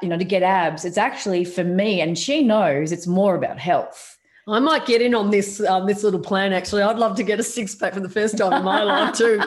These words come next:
Speaker 2: It's not too late, is it, Kira?
Speaker 1: No,
Speaker 2: It's never
Speaker 1: never,
Speaker 2: too late. <laughs>
Speaker 1: never, never too late. Hey, I didn't hit the stage as a,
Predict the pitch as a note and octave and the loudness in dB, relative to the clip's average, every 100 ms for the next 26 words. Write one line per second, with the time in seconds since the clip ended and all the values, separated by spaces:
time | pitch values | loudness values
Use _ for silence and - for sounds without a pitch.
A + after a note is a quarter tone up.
0 | - - B3+ A#3 - A3 A3 A#3 A#3+ A3+ | -4 -2 0 0 2 2 4 2 2 0
1 | A3+ A3 G3 G#3 A3 A#3 A3+ A3 A3+ B3 | 0 2 2 2 2 2 2 2 2 2
2 | B3 C#4 - D4+ C4+ D4 B3 E4 G4+ G#4+ | -2 -6 -2 0 2 2 2 2 2 0
3 | D4+ A3+ F#3+ A#3+ D4 B3 C#4 B3 C#4 A#3 | 2 2 2 2 2 2 2 2 2 2
4 | A3+ - G#3+ G#3 G3+ G3 F3+ F#3 | -4 0 0 2 0 2 2 0